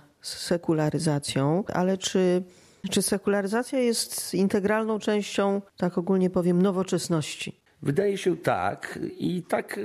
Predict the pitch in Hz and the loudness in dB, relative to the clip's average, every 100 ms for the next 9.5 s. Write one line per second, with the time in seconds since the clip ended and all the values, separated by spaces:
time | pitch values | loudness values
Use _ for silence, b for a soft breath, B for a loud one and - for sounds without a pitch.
0 | 190 226 196 - 226 185 196 196 196 - | -4 -4 -4 -6 -6 -2 0 0 -2 0
1 | 185 175 185 180 175 165 185 190 196 214 | 0 4 4 4 2 0 0 2 2 4
2 | 196 127 139 123 117 113 104 110 107 104 | 4 2 0 0 0 2 2 2 4 2
3 | 95 101 110 101 98 95 95 95 98 - | 0 0 0 0 2 4 4 4 2 -2
4 | - 95 - 101 92 - 80 - - 101 | -2 -2 0 -2 -2 -8 -8 -10 -2 0
5 | 98 101 104 - 98 90 87 85 - 98 | 2 2 -2 0 2 2 0 -2 -4 -2
6 | 98 95 101 95 - 92 90 87 85 85 | 0 0 -2 -4 -2 0 2 2 2 0
7 | 85 82 82 - - 98 92 104 104 95 | 0 -2 -4 -12 -6 -4 0 2 2 0
8 | 90 87 - 95 - 104 95 90 90 - | 0 -2 -4 -6 0 0 2 0 -4 -10
9 | 85 - - - 123 | -12 -10 -4 -4 -4